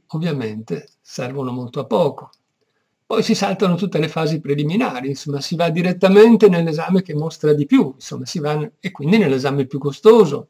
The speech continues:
nella risonanza, nella tac. Ma anche lì, anche per prescrivere una risonanza e una tac, bisogna sapere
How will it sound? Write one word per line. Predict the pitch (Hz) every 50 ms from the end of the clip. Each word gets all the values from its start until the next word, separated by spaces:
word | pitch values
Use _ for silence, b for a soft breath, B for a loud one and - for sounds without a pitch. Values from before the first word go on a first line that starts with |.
| _ _
nella | - 151 139
risonanza, | 131 143 143 - 165 139 127 120 151 185 190 160 143 135 - 151 131 127
nella | 131 139 147 147 135 131
tac. | 131 185 170 156 123 - - _ _ B B B B B B B B B B B B _ _ _ _ _ _ _ _ _ _ _
Ma | - 285 - - 254 - - - _ _ -
anche | - 240 247 226 - - 233
lì, | 202 208 269 285 208 - - - b b b b - -
anche | - - 175 196 185 180 151
per | 143 151 143
prescrivere | 147 147 143 - 185 165 160 156 156
una | 151 147 143
risonanza | 147 143 - - 160 170 180 180 175 160 - -
e | 135 135
una | 131 147 170 190
tac, | - 277 285 285 269 - 175 151
bisogna | 143 156 156 175 151 156 156
sapere | 147 156 - 147 - 165 160 160 165 160 151 139 135